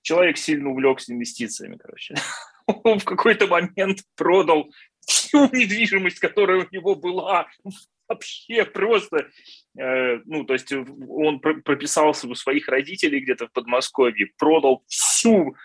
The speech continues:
недвигу, у него, э, только машина осталась в, э, Москве, вот, всё,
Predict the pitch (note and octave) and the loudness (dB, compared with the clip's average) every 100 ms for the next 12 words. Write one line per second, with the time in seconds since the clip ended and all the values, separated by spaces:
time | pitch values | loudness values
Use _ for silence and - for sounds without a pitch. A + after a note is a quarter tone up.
0 | - C#3 D3+ C#3+ D#3+ F3+ C3 A2+ - _ | -12 -6 -6 -6 -6 -2 -2 -4 -8 _
1 | B2+ C3+ B2+ - A2+ A#2 D#3 D3+ D3 C3+ | 2 2 2 0 -4 -2 -2 0 -2 -2
2 | G#2 G2+ - G2 G2 - A2 G#2+ G#2+ G#2+ | -4 -6 -6 -6 -6 -14 -12 -2 2 4
3 | G#2 G2+ - - - A2 G#2 F#2+ - - | 4 4 0 -6 -2 0 0 -2 -6 -4
4 | B2 - - C4 _ _ - - - _ | -4 -2 -2 -2 _ _ -20 -20 -20 _
5 | B2+ C3+ A2+ G#2 _ _ - - A#2 | 4 6 6 4 _ _ -6 2 2